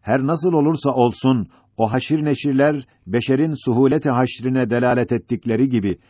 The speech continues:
beşerin haşrine birer misal ve birer örnek olabilirler. İşte birbirine muhalif nihayet derecede karışık olan o enva-ı kesireyi, kemali imtiyaz ile ihya etmek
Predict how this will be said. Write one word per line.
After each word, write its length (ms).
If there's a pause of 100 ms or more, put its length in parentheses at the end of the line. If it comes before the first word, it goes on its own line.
(140)
beşerin 540
haşrine 560
birer 260
misal 520 (300)
ve 140
birer 320
örnek 400
olabilirler. 800 (1000)
İşte 300
birbirine 440
muhalif 520
nihayet 460
derecede 540
karışık 460
olan 420
o 240
enva-ı 500
kesireyi, 680 (200)
kemali 400
imtiyaz 640
ile 180
ihya 420
etmek 480